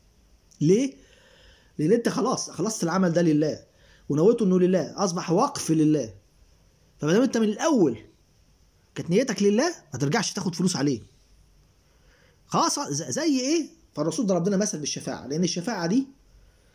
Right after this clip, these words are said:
من أكثر الأعمال التي تعمل لوجه الله، وجرى العرف،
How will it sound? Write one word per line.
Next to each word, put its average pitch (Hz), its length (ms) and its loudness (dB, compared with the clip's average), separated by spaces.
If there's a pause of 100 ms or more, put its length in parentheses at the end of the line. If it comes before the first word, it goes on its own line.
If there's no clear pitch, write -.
(300)
من 151 100 -6
أكثر 233 260 -6
الأعمال 156 520 -4
التي 175 260 -2
تعمل 220 580 -2 (260)
لوجه 160 340 4
الله، 135 280 2 (800)
وجرى 185 240 0
العرف، 175 540 0